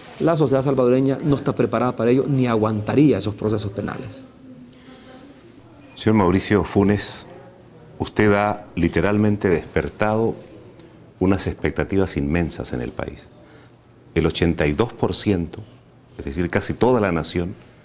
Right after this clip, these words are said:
Speaker 2: confía en que el presidente Mauricio Funes va a resolver sus problemas. ¿Cómo se le hace entender a esa gente que hay que adecuar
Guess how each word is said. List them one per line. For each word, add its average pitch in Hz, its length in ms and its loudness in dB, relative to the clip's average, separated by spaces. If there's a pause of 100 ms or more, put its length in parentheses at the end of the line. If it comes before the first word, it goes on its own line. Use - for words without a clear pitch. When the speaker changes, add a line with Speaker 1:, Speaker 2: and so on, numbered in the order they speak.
(280)
Speaker 2:
confía 90 400 0
en 101 100 -2
que 87 340 -2 (460)
el 76 140 -4
presidente 82 520 -2
Mauricio 76 380 -2
Funes 78 400 -6 (340)
va 80 40 2
a - 20 0
resolver 76 340 -2
sus - 140 -8
problemas. - 500 -8 (1200)
¿Cómo 131 200 0
se - 140 0
le 104 100 4
hace 110 200 -2
entender 87 500 0
a 92 120 -2
esa 87 200 -6
gente 85 440 -6 (560)
que - 100 2
hay 196 100 2
que 113 140 -2
adecuar 87 580 -2